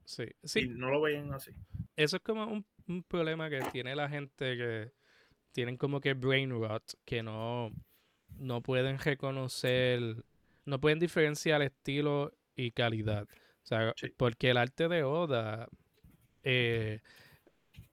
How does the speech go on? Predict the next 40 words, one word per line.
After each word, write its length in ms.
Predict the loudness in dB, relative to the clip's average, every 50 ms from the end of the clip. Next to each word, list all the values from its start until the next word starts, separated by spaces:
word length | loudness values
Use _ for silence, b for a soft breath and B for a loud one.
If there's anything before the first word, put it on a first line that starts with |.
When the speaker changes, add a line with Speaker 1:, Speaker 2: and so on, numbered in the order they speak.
| -20 -4
Speaker 1:
por 120 | 0 2 2
lo 80 | 2
menos 200 | 4 2 2 2
durante 340 | 4 4 4 4 4 2 2
todo 200 | 2 4 4 4
Is 180 | 4 2 0 0
Blue 480 | 4 4 6 6 6 4 4 4 4
y 160 | 4 4 2 2
un 140 | 0 -2
poquito 400 | -4 -6 -6 -6 -4 -4 -2 -2
después, 500 | -2 -2 -2 _ 2 4 4 4 2 0 -2 -4
eh, 460 | -2 0 2 2 2 0 0 -4 -6 -10 _ _ _ _ _ _ _ -6
es 200 | -4 -2 0 0
súper 320 | 2 2 2 4 4 4 4 4 0 -2 -4 _
clean, 520 | -4 -2 0 0 0 0 -2 -4 -8 -10 -6
es, 260 | -2 0 0 0 0 0
es 180 | 0 0 0
súper 380 | 0 2 2 2 4 4 2 2
limpio 560 | 2 2 2 2 2 2 2 4 4 4 4 4
y 160 | 2 2 2
Speaker 2:
Precioso. 0 |
Speaker 1:
es, 240 | 2 2 0 -4 -4 0
y 100 | 2 2
ese 160 | 2 2 2
es 60 | 2
su 100 | 4 2
Speaker 2:
Ujú. 0 |
Speaker 1:
estilo. 640 | 2 2 -2 _ -8 -4 -2 0 0 0 -2 -4 -10 B B B B B B B B 0
Eh, 360 | 4 4 6 6 4 2 0 -2
yo 240 | 0 2 2 2 2
tengo 320 | 0 -2 0 2 2 4
un 160 | 4 2 2
problema 540 | 2 4 4 6 6 4 4 2 0 0 0
con 220 | 0 0 0 0 0
el 120 | 0 2
arte 380 | 0 0 -2 -4 _ -4 -2 0
de 180 | 0 0 2
Oda 420 | 2 2 0 0 -2 -4 -6 -10 b b b b b b b b
y 240 | -4 -2 2 4 6
es 400 | 6 6 4 2 -2 -6 -10